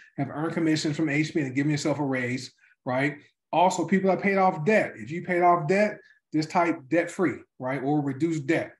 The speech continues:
okay? If you have invested more money, Coach Will and I talk all the time about investments, okay? And, um,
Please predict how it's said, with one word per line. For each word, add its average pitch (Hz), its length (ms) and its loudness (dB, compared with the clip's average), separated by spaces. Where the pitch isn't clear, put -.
okay? 147 360 -4
If 156 220 0
you 190 400 0
have 180 200 -2
invested 175 460 -2
more 190 180 0
money, 190 440 -2
Coach 190 260 -2
Will 214 160 -2
and 214 120 0
I 196 100 0
talk 190 300 -4
all 180 260 0
the 196 100 -2
time 196 220 -2
about 185 240 2
investments, 185 800 -4
okay? 143 480 -4
And, 139 280 -2
um, 131 440 0